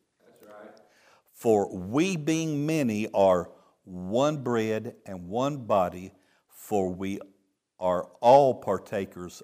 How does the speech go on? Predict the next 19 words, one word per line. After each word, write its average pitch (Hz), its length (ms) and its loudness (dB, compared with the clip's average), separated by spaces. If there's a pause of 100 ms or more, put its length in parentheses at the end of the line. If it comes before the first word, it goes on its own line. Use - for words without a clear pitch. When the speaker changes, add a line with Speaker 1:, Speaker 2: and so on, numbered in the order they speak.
Speaker 2:
of 92 200 -6
that 95 220 -6
one 92 560 -6 (300)
bread." 98 640 0 (1700)
Where 117 160 4
I 110 160 2
wanted 117 480 0
to, 104 280 -4
uh, 95 200 -6
get 104 360 -6
to 101 240 -6
is 95 180 -6
here. 87 400 -8 (760)
The 107 140 -10
church - 560 -2 (100)
is 98 560 -4 (800)
his 104 220 -8
body. 92 500 -4 (240)
Speaker 1:
Amen. 113 320 -20